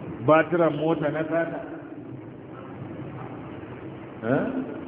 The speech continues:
Da wannan ne ba wani ya kuɗin ce. Ga matan ga 'ya'yan,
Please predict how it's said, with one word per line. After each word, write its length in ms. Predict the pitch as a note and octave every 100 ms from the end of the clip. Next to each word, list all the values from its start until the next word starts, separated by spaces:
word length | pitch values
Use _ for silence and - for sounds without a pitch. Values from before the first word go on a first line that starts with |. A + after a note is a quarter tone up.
| - - - - - - -
Da 80 | D#3+
wannan 260 | G#3+ B3
ne 80 | G3+
ba 80 | F3
wani 140 | F#3 F#3+
ya 80 | F#3
kuɗin 280 | G3 E3
ce. 140 | C#3 C3 - - - - - - - - - - - - - - - - - - - - - C#3
Ga 200 | C#3 E3
matan 440 | E3+ G3 G3+ G#3+ D#3
ga 100 | D#3
'ya'yan, 420 | D#3+ F3 F3 E3